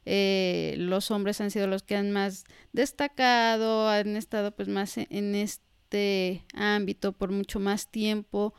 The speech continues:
Eh, ¿para ti fue difícil entrar? ¿Cómo, cómo fue esta parte? Porque, pues, ya sabes, ¿no? Entre el ego de, de los hombres, de que, pues, llega una mujer y,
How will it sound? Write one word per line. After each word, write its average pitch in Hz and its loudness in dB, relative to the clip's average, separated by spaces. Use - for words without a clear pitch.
Eh, 208 2
¿para 233 4
ti 254 -4
fue 277 2
difícil 262 0
entrar? 220 2
¿Cómo, 226 -2
cómo 254 0
fue 240 2
esta 254 -2
parte? 226 -2
Porque, - -10
pues, 190 -4
ya 214 0
sabes, 196 -2
¿no? 196 0
Entre 196 -2
el 196 0
ego 226 2
de, 208 0
de 196 0
los 190 -2
hombres, 214 2
de 185 -6
que, 165 -8
pues, 165 -10
llega 202 -2
una 208 -4
mujer 220 -2
y, 185 -4